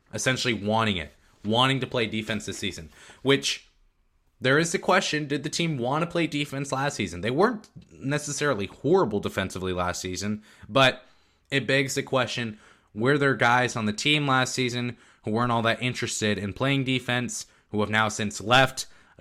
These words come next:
dot, dot, dot? I won't answer that question. Just something that you wonder about with the way Zed Key kind of framed how they can play defense this season. Now, Zed Key was also asked to define success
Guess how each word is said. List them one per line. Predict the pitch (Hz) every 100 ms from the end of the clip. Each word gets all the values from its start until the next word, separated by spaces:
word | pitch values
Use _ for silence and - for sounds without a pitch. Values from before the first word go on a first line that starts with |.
| 87
dot, | 107 110
dot, | 110 107 92
dot? | 127 139 - - -
I | 110
won't | 117 117
answer | 113 120
that | 110 104
question. | 120 107 - 78 _ _ _ _ _ _ _ _ _ _ -
Just | -
something | 110 98 104
that | 98
you | 95 104 104 -
wonder | 180 226 98
about | 82 - - -
with | 104
the | -
way | 104 104
Zed | 98 101 95
Key | - 98 92 - - _ _
kind | - 123
of | 110
framed | - 139 131 120 101 90 -
how | - 110
they | 104
can | 98
play | 95 95
defense | 92 90 90 -
this | -
season. | 127 90 78 _ _ _ _ _ _ _ -
Now, | 110 87 - _ - - - _ _ _ -
Zed | 104 139
Key | 139 165
was | 143
also | 147 147 147 127 - -
asked | 120 123 - -
to | 117
define | 104 127 120 120
success | - 104 - 123 95 - -